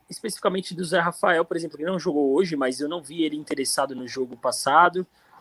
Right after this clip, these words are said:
Eu tô falando especificamente do Rafael Veiga, que julga que é palmeirense, mas eu acho que se o Nery, o Renan, eu, o Vini estivéssemos lá, tem mais alguém aí, o Thales também, de palmeirense,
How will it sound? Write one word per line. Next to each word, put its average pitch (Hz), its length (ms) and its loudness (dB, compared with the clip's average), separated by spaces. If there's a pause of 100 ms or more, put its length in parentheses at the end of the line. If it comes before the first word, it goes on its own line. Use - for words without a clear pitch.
(140)
Eu - 60 -14
tô 135 100 2
falando 143 280 6
especificamente 143 600 0
do 135 120 4
Rafael 147 340 6
Veiga, 143 280 2
que 127 240 -6
julga 139 280 0
que - 80 0
é 139 40 2
palmeirense, 143 680 2
mas 127 520 -2 (160)
eu 127 140 4
acho - 200 0
que 151 120 -4
se - 180 -4
o 143 40 2
Nery, 123 540 4
o 117 80 4
Renan, 123 580 2 (520)
eu, 127 340 8
o 117 320 2
Vini 127 440 2
estivéssemos 127 880 2
lá, 139 260 2
tem 147 200 -2
mais 131 180 0
alguém 127 220 0
aí, 147 60 4
o 123 40 4
Thales 139 420 2
também, 131 240 -2
de - 80 -16
palmeirense, - 540 -6